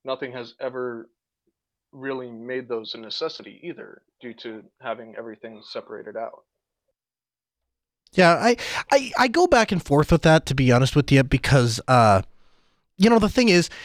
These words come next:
Speaker 2: it, the, I, I never can really plan on day one of my install of how much hard drive space I'm gonna need down the road, right? So what I always end up doing is I end up partitioning my hard drive out that way,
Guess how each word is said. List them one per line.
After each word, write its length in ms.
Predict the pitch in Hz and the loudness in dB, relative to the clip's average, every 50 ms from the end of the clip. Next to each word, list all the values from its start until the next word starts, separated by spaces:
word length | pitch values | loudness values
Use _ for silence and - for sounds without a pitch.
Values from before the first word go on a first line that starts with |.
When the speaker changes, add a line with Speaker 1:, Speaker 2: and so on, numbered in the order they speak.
| - - - | -18 -16 -14
Speaker 2:
it, 100 | 202 - - | -14 -10 -6
the, 240 | 190 175 170 196 - - | -2 0 0 0 2 2
I, 260 | 165 190 208 214 180 - | 2 4 4 2 0 0
I 180 | 160 190 196 | 2 2 4
never 300 | 185 196 214 247 - 285 | 4 4 4 2 2 -2
can 200 | - - 226 196 | -2 0 2 4
really 240 | 180 185 185 180 156 | 6 6 6 6 4
plan 580 | - - - - 143 143 143 156 175 185 185 175 - _ _ _ _ _ | 2 0 0 2 2 4 4 4 4 2 0 -2 -6 _ _ _ _ _
on 220 | - 156 160 151 131 | 2 4 4 4 4
day 180 | 147 156 175 | 4 6 6
one 280 | 175 151 139 143 151 160 | 6 4 4 4 4 4
of 120 | 147 120 | 2 2
my 140 | 135 131 131 | 2 2 2
install 540 | 123 127 139 147 - - 175 170 175 170 - | 2 2 0 0 0 2 2 4 4 2 2
of 220 | - 143 139 127 - | 2 0 0 0 0
how 240 | - - - 170 170 | -2 0 2 2 4
much 220 | 170 170 - - | 4 2 2 2
hard 200 | - 165 165 160 | 0 0 2 4
drive 220 | 165 151 151 135 | 4 4 4 2
space 260 | - - 151 135 - - | 2 0 0 0 2 2
I'm 80 | 147 | 2
gonna 180 | 139 139 131 135 | 2 2 2 2
need 280 | 135 139 - 139 123 | 4 4 4 4 4
down 200 | 135 131 127 123 | 4 2 4 2
the 80 | 120 117 | 2 2
road, 280 | 117 135 117 95 87 - | 2 2 0 0 -2 -2
right? 240 | 131 139 135 156 - | 2 2 2 2 2
So 120 | - 165 | 2 2
what 100 | 170 185 | 4 4
I 60 | 226 | 4
always 200 | 269 269 233 185 | 4 2 2 2
end 120 | 202 180 156 | 2 0 2
up 60 | 131 | 2
doing 220 | 190 208 190 156 | 2 4 4 2
is 100 | 139 131 | 2 2
I 60 | 147 170 | 2 2
end 100 | 202 196 | 2 2
up 100 | - - | 0 0
partitioning 380 | 170 156 - 196 - - 170 | 0 2 2 2 2 2 2
my 140 | 143 131 127 | 0 2 2
hard 180 | 135 170 180 175 | 2 2 2 4
drive 220 | 170 143 127 123 | 4 2 4 2
out 160 | 123 123 - | 0 0 0
that 160 | 127 120 92 | 0 0 0
way, 220 | 110 120 117 117 | 2 2 2 2